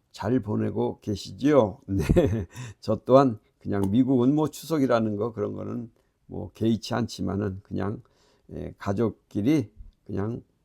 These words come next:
"아, 오늘 추석이야." <laughs> 하면서 잘 지내고 있습니다. 네, 그러면서 외출도 좀 하면서 그렇게 지내고 있습니다. 그런데 오늘은 김호중 가수가 왜 모함과 시기를 받고 있으며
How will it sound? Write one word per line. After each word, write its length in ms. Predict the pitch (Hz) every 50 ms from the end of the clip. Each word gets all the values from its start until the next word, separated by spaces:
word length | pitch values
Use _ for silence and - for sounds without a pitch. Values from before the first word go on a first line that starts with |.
| _ _ _ _ _
"아, 220 | - - 113 123 135
오늘 240 | 135 131 135 143 139
추석이야." 560 | - - - 151 143 120 127 143 143 160 170
<laughs> 0 |
하면서 580 | 131 - 170 147 127 92 - - - - 185 - - - - 123 -
잘 240 | - 120 123 123 113
지내고 440 | - - 113 127 117 104 107 107 107
있습니다. 920 | 113 113 - - - 104 101 98 98 98 95 85 92 90 85 90 90 - -
네, 340 | 101 104 101 101 104 101 98
그러면서 440 | - 117 113 110 110 104 - 101 107
외출도 600 | 101 104 110 117 117 - - 117 101 87 98 90
좀 180 | 92 95 98
하면서 680 | 98 117 127 120 101 95 92 101 - - 123 156 - _ _ _ _ _ _ _
그렇게 340 | _ _ _ - 80 90 -
지내고 420 | - - 98 90 85 - 71 -
있습니다. 680 | - 98 - - - 71 69 60 - - - - - _ _ _ _ _ _ - - - - - - _ -
그런데 380 | - 135 143 143 135 123 120
오늘은 540 | 117 117 123 143 156 156 139 143 143 123 117
김호중 480 | - - 123 139 147 147 156 175 175 165
가수가 580 | 165 156 151 - - - 117 104 95 90 - -
왜 500 | 95 101 110 143 180 196 147 107 87 - _ _ _ _ _ _ _ _ _ _ _ _ _ _ _ _ _ _ - -
모함과 640 | 110 120 131 156 190 196 196 196 180 180 170 143 139
시기를 640 | 127 - - - - 143 143 170 160 139 151 135 -
받고 800 | - - 110 - _ _ _ _ - 117 113 113 110 107 107 98
있으며 720 | 117 147 151 - - 139 143 131 127 143 160 185 208 220